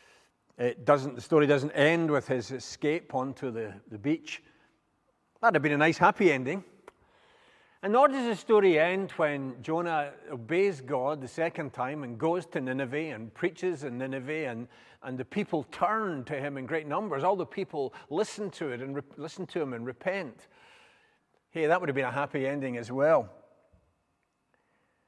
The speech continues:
But it's not happy as far as Jonah is concerned, as we see in chapter four in that passage that Miriam read.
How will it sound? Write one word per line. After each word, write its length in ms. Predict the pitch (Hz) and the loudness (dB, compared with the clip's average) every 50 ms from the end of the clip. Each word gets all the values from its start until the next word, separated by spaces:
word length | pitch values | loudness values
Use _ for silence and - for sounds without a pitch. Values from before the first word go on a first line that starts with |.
| _ _ _ _ _ _ _ _ _ _ _ _ _ _ _ - | _ _ _ _ _ _ _ _ _ _ _ _ _ _ _ -6
But 140 | 143 143 160 | -2 0 0
it's 160 | 180 - - | 0 4 6
not 180 | 247 277 254 - | 6 6 8 8
happy 380 | 170 196 214 - - 175 151 | 6 6 6 6 4 4 4
as 160 | 139 139 135 - | 4 0 -2 0
far 260 | - - 156 156 147 | 6 8 8 8 8
as 440 | 139 135 123 110 - - - - _ - 120 | 6 2 0 -4 -8 -14 -14 -16 _ -10 -2
Jonah 380 | - 160 175 214 220 185 143 | 4 6 6 8 8 6 4
is 180 | 104 123 117 - | 4 0 -4 -6
concerned, 680 | - - 127 110 - - 113 110 117 139 151 135 - - _ _ _ _ _ _ _ _ _ _ _ _ _ _ _ - - | -6 -6 -6 -6 -4 -4 -2 -2 -2 -2 -4 -6 -10 -18 _ _ _ _ _ _ _ _ _ _ _ _ _ _ _ -20 -20
as 140 | 123 - | -16 -10
we 280 | 123 135 131 123 123 - | -6 -4 -2 -2 -2 -4
see 340 | - - - 151 156 170 170 | -6 -2 4 6 8 8 8
in 140 | 143 127 123 | 8 6 2
chapter 360 | - - 143 127 - - 123 | 2 2 2 2 0 -4 -10
four 380 | - - - - 131 131 143 143 | -10 -8 -4 0 4 4 6 4
in 120 | 127 117 | 4 2
that 200 | 123 131 - - | -2 -6 -6 -10
passage 520 | - - 139 135 135 - 160 160 160 147 - | -8 -6 -4 -4 -4 -4 -4 -6 -6 -6 -8
that 120 | 120 104 | -10 -8
Miriam 400 | 120 120 117 113 110 110 107 107 | -6 -8 -6 -6 -8 -8 -8 -8
read. 320 | 107 107 120 143 135 - | -6 -4 -4 -6 -6 -10